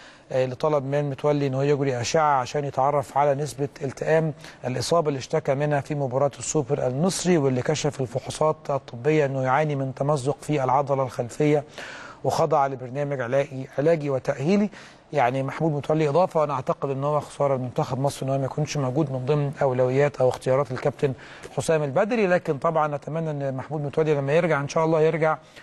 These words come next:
بكامل قوته وكامل، وكامل لياقته البدنية. برنامج، آه، آه، بدني خاص بعد انتهاء فترة الراحة، ده كان، آه، طبعًا، آه، اختصاص، آه، توماس بينيكل مخطط أحمال الفريق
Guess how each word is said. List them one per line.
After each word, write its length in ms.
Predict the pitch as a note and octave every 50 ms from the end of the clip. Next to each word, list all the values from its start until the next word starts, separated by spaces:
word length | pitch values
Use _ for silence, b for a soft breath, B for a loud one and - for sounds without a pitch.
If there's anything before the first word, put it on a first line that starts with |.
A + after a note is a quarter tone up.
| B B -
بكامل 340 | C3 - - E3+ D#3+ D#3 C#3+
قوته 420 | - - C#3 C#3+ D3+ D3+ - C#3+
وكامل، 400 | C3+ - - D3 D3+ D3 C#3 C#3+
وكامل 440 | C3 C3+ - - F3+ F3+ E3+ D#3+ C#3+
لياقته 460 | C#3 D3+ D3 - - - C#3+ C#3 C#3+
البدنية. 560 | D3 C#3+ C3 C3 C#3+ C3 C#3 C3 B2 A2 G2+ - B B B B B B B B B B B B B B B B B B - -
برنامج، 520 | C#3+ D#3 D#3+ E3+ F#3+ A3 A3+ A3+ A3+ A3 F3 D#3+ D3+
آه، 540 | F3 E3+ E3 D#3+ D#3+ D#3 D#3 D3+ D3+ D3+ - - D#3
آه، 260 | D3+ D3 D3 D3+ D3
بدني 600 | C#3+ C#3 C#3 F3+ F#3+ F#3 G#3 G#3 G#3+ A#3 A#3 A3+ - _ _ _ _ _ _ _ - - - _ _ _ _ - -
خاص 420 | - - E3 F3+ F#3+ - - -
بعد 320 | C#3 D#3+ D#3 D#3+ E3 C#3 D3
انتهاء 460 | C#3 C3 - C#3+ C3+ D3 E3 E3+ D#3+ -
فترة 360 | - E3+ E3+ - D#3 C#3 C3 -
الراحة، 460 | B2+ B2 E3+ G3+ G3 - A#3+ C4 B3 b b b b b b b b b b b -
ده 200 | C#3+ F3+ G3 G3+
كان، 440 | - - G3+ G#3 G#3 G3+ G3 F#3+
آه، 220 | F#3+ F#3 F3 E3+ E3
طبعًا، 520 | D#3+ - F#3 F3 F3+ E3 E3 E3+ E3 D#3+ D#3+
آه، 220 | D#3 D#3 D3+ D3+ D3+ F3 - _ _ -
اختصاص، 760 | - - - - D#3+ - F#3+ G3+ G#3 - - - - - - E3+
آه، 180 | D#3+ D#3 D#3
توماس 540 | D3+ - F#3 F#3+ F#3+ F3+ F3+ F3 D#3+ - - -
بينيكل 500 | F#3 F#3+ F#3+ F#3+ - - F3 E3 D#3+ D3+
مخطط 440 | C#3+ C3+ - E3+ E3+ - F3 - E3
أحمال 400 | D3+ - - D3 E3+ F3 E3 D3+
الفريق 460 | D3 C3+ - D3+ D3+ E3 F3 F3 F3